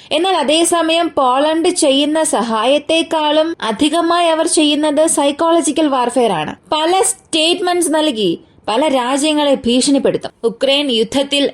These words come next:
നിങ്ങൾ സഹായിച്ചില്ലെങ്കിൽ ഉക്രൈൻ പരാജയപ്പെടും. അങ്ങനെ ഉക്രൈൻ പരാജയപ്പെടുത്താൽ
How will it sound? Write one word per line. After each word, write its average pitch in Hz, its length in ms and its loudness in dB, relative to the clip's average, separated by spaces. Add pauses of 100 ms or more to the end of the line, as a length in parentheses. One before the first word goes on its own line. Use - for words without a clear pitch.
നിങ്ങൾ 285 360 0
സഹായിച്ചില്ലെങ്കിൽ 269 960 0
ഉക്രൈൻ 262 520 0
പരാജയപ്പെടും. 202 720 0 (140)
അങ്ങനെ 190 300 -2
ഉക്രൈൻ 247 300 0
പരാജയപ്പെടുത്താൽ 247 800 0